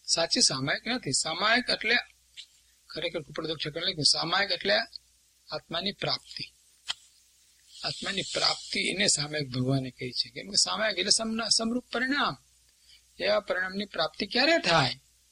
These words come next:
એ આ વિતરાગ ભાવ પ્રગટે ત્યારે. એ વિના કોઈ સામાયિક છે નહીં. તો સામાયિક ને પંચમ ગુણ સ્થાને કે સામાયિક થાય છે. તો સામાયિક થાય ત્યાંથી ચારિત્રનો અધિકાર ચાલે છે.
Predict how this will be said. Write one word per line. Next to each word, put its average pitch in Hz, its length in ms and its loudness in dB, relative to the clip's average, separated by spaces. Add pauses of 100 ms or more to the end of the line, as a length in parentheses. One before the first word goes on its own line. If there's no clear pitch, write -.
(500)
એ 208 240 4
આ 143 320 -2
વિતરાગ 196 540 6
ભાવ 196 240 6
પ્રગટે 175 380 -6
ત્યારે. 127 600 -10 (840)
એ 170 120 -4
વિના 165 380 -8 (160)
કોઈ 170 140 -12
સામાયિક 147 520 -4
છે 156 360 0 (600)
નહીં. 240 140 0
તો - 120 -8
સામાયિક 165 420 -2
ને 240 120 -8
પંચમ 160 540 -6
ગુણ 165 160 -14
સ્થાને 143 340 -6
કે - 120 -16
સામાયિક 131 560 -4
થાય 156 180 -8
છે. 156 180 -4 (380)
તો 165 80 -4
સામાયિક 160 560 2
થાય 196 140 0
ત્યાંથી 190 380 0
ચારિત્રનો 147 640 -2
અધિકાર 139 440 -2
ચાલે - 560 -16
છે. - 240 -12